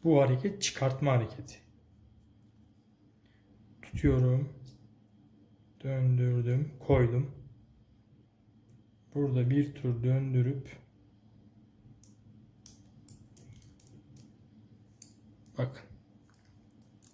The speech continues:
Kamufle ediyoruz.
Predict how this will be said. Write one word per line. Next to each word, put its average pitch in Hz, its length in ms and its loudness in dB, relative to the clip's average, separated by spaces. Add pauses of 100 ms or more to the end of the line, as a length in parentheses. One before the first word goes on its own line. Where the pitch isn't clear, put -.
(1800)
Kamufle 131 800 0 (500)
ediyoruz. 156 760 0